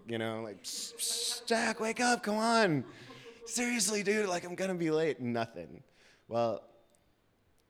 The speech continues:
at the time, Jack would, was always wearing, like, a, a bondage belt with, like,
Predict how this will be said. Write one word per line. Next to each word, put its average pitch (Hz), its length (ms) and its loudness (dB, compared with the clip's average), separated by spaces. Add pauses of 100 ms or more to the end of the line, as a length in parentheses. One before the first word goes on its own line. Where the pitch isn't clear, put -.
(280)
at 120 80 -8
the 139 60 -12
time, 147 340 0
Jack 120 220 4 (320)
would, 107 260 -2 (160)
was 104 220 -4
always 104 360 -8
wearing, 104 400 -2
like, 98 200 -4
a, 92 260 -2
a 95 80 -6
bondage 101 500 -4
belt 82 300 -6
with, 85 180 -10
like, 82 160 -8